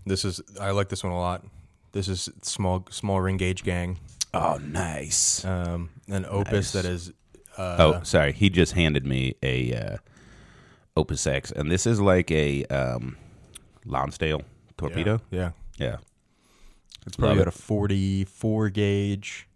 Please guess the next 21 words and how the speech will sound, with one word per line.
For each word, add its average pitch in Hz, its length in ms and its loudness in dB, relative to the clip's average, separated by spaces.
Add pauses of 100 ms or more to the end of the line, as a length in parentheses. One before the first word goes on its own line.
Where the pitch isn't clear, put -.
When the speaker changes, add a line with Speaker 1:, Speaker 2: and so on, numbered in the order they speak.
(580)
Speaker 1:
probably 90 220 -4
six - 300 -4
and 92 80 0
a 87 40 2
half 90 220 0
by 92 100 0
forty-four. 87 720 -2 (360)
Speaker 2:
No, 67 120 -6
it's 71 80 -4
bigger 67 240 -4
than 62 180 -6
that. 65 360 -6 (840)
Speaker 1:
Longer 87 220 0
than 101 100 0
that, 104 140 -2
you 110 60 -2
think? 123 260 -6
Seven - 280 0
Speaker 2:
Yeah. - 40 2
Speaker 1:
by 98 80 4
forty-four? 113 460 -2